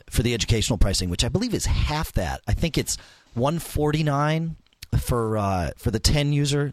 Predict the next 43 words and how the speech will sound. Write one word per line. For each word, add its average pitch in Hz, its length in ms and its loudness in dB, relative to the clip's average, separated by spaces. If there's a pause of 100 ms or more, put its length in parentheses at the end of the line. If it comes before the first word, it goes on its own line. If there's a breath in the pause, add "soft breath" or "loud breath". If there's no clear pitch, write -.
license, 143 580 0 (240 soft breath)
and 127 120 2
then 123 100 0
I, 120 140 -2
I 127 60 2
think 160 160 2
the, 107 340 0
the 107 320 -4
unlimited 120 380 0
one 104 160 0
is 95 240 -2 (320)
two 143 240 0
ninety-nine 92 840 -2
for, 85 500 -4
uh, 71 180 -2
for - 140 -6
the 87 100 0
educational 87 440 0
license. 78 400 -4 (440 loud breath)
But, - 300 0
uh, 64 240 -2 (360)
but, 123 140 0
you 156 80 2
know, 160 60 2
for 180 120 0
one 208 200 2
forty-nine, 160 480 4
if, 110 160 -2
if 117 180 -2
you, 123 220 2
if 104 200 -2
you 127 80 2
can 139 240 2
take 131 200 2
advantage 107 420 0
of 95 120 -2
the, 85 320 -2
uh, 73 80 -4 (120)
if 101 160 -2
the 90 180 -2
educational 98 460 0
discount, 85 400 0
that's, - 220 -4